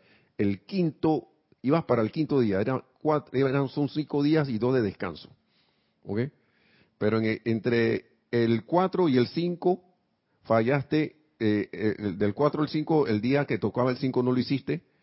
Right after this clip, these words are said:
y no hiciste nuevamente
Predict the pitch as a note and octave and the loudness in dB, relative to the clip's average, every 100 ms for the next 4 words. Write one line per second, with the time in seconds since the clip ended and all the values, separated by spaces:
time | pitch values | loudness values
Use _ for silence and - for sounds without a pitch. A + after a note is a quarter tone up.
0 | _ _ _ _ _ _ _ _ _ _ | _ _ _ _ _ _ _ _ _ _
1 | _ _ A#2+ A#2+ A#2+ C3 C3+ - C3+ - | _ _ 0 2 4 4 2 0 -4 2
2 | C#3 C3 - - A2 A#2 E3 D#3+ C#3+ D3 | 4 2 0 -14 -4 0 4 4 4 2
3 | D3 D3+ D#3+ F3 | 0 0 -2 -4